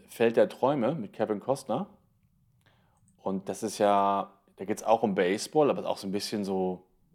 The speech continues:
ja, wie soll man das sagen, ein bisschen Fantasy, ein bisschen melancholischer Film. Also Kevin Costner spielt so einen, äh, Bauer, so einen Maisbauer, der hat riesige Maisfelder und der hört halt so eine Stimme,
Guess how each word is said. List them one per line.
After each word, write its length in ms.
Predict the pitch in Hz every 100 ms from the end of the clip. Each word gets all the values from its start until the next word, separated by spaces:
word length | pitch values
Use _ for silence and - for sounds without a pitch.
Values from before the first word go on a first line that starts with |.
| _
ja, 180 | - 90
wie 40 | 90
soll 80 |
man 80 | 92
das 80 | 90
sagen, 220 | 98 95
ein 120 | 87
bisschen 300 | 90 - 92 87
Fantasy, 720 | - - 95 117 139 120 131
ein 100 | 113
bisschen 260 | 95 107
melancholischer 680 | 95 95 95 - 113 139 143
Film. 400 | 139 151 147 160 - _ _ - - - -
Also 680 | - 95 95 101 98 - - - _ - - _ _
Kevin 240 | - 110
Costner 380 | 117 117 - 139
spielt 260 | 123 127 113
so 140 | 113
einen, 260 | 104 101 90
äh, 280 | 78 82 76 71 - 95 87
Bauer, 600 | 98 123 151 175 190 160 - _
so 160 | - 110
einen 100 | 98
Maisbauer, 640 | 98 139 - 156 143 123
der 100 | 98
hat 120 | 92
riesige 240 | 113 120 113
Maisfelder 720 | 95 113 139 - 165 170 170
und 140 | 127 110
der 80 | 110
hört 200 | 117 131
halt 100 | 117
so 60 |
eine 140 | 120 113
Stimme, 580 | - - 165 151 185